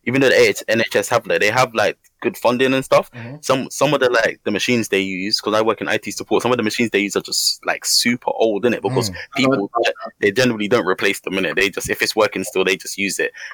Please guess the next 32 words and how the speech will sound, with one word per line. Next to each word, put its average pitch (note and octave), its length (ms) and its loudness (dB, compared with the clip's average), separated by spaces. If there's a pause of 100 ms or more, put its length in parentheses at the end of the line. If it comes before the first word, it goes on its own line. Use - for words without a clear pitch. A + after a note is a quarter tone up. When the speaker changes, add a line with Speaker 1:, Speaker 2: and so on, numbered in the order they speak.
Speaker 1:
And G2 120 2
then G2 100 4
people A#2 300 0
aren't A2 160 2
tech - 180 -2
savvy, A#2+ 240 0
so G#2+ 140 -2
they G#2 120 2
don't G#2+ 200 2
really G2+ 180 -2
know G2+ 220 4
what, F#2 360 0
um, F#2 460 2 (1500)
they B2 80 4
don't G#2 180 2
really G#2 180 2
know G2+ 360 4 (260)
what G#2+ 280 2
is G2+ 200 0
good G#2 200 0
or G2+ 100 6
what's F#2+ 260 2
not. A2+ 180 2
So, F#2+ 120 2
like, F2+ 160 2
you G#2+ 80 -2
got - 160 2
people A#2 300 -2
there G#2 200 4
still A2+ 240 0
using, G2+ 500 0
like, F2+ 280 -2